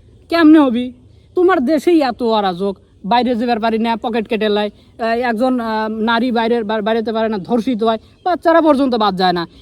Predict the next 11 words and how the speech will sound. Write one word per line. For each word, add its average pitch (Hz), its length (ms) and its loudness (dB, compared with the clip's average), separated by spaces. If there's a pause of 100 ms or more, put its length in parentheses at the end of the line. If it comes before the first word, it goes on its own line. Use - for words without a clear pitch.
(100)
এত 277 340 -2
অশান্তির 359 600 2
মধ্যে 349 280 0
থেকে 254 300 -4
তুমি 269 200 0
আল্লাহর 240 280 -2
ওলি 233 220 -2
কেমনে 254 380 0
হইবে? 160 180 -4 (360)
আমরা 269 280 2
বলছিলাম 285 560 2